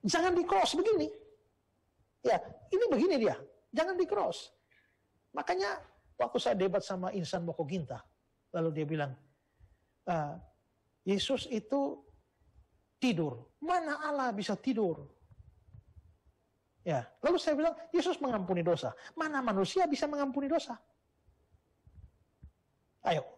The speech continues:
berarti sama kuat dong. Mana Allah kok bisa lapar? Lalu saya juga bilang, "Mana, mana manusia bisa lebih tua dari dunia?" Nah, disitulah mereka,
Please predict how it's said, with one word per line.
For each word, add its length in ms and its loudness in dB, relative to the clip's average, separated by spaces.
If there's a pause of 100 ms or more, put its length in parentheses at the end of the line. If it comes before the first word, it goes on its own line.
(400)
berarti 160 0
sama 240 2
kuat 160 2
dong. 160 0 (1600)
Mana 320 0
Allah 320 4
kok 480 0 (1040)
bisa 240 2
lapar? 320 2 (720)
Lalu 160 0
saya 240 2
juga 160 4
bilang, 320 0 (240)
"Mana, 560 2
mana 240 2
manusia 400 4
bisa 160 2
lebih 160 2
tua 160 2
dari 160 2
dunia?" 320 0 (1600)
Nah, 320 0
disitulah 640 0 (320)
mereka, 320 -2